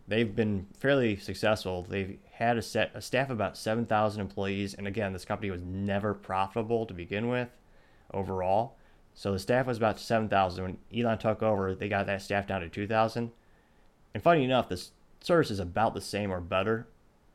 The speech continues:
from my anecdotal experience of me just logging on every couple of days and posting stuff or reading some of the news on there. The experience is about the same, although many would say better since there's less censorship and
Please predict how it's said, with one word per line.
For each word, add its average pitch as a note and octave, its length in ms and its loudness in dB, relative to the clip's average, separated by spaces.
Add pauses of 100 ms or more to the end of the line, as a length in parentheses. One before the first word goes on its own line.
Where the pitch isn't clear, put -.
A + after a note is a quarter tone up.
from G2 120 -6
my F#2+ 160 0
anecdotal G2 560 -2
experience G2+ 500 -4
of F#2 80 -8
me F#2 140 -6
just F2+ 160 -8
logging F#2+ 360 -2
on F#2+ 280 -2
every F#2+ 180 -8
couple F#2+ 260 -6
of F#2+ 40 -6
days F#2+ 280 -4
and F2 200 -14
posting F#2+ 340 -8
stuff F#2 400 -4
or F2+ 240 -8 (320)
reading G2 240 -2
some F#2+ 180 -6
of F2 80 -8
the F2 60 -8
news G2 220 -2
on F2 160 -6
there. F2+ 320 -4 (960)
The G#2+ 80 0
experience G3+ 440 -2
is A2+ 80 -2
about G#2 220 2
the F2 60 -4
same, F#2+ 420 -2
although G#2 260 0
many G#2 220 0
would F#2+ 100 -2
say F#2+ 120 -4
better A2 320 2
since F2 160 -8
there's F2 120 -10
less F2 200 -6
censorship F#2+ 500 -6
and F2 200 -8